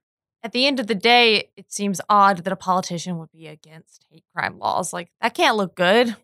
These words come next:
right? Like, I'm anti-hate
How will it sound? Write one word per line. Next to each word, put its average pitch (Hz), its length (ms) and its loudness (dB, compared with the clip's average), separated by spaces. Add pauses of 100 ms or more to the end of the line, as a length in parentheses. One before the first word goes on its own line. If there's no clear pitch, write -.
(120)
right? 208 320 2
Like, 180 300 -6 (300)
I'm 254 200 4
anti-hate 220 1300 2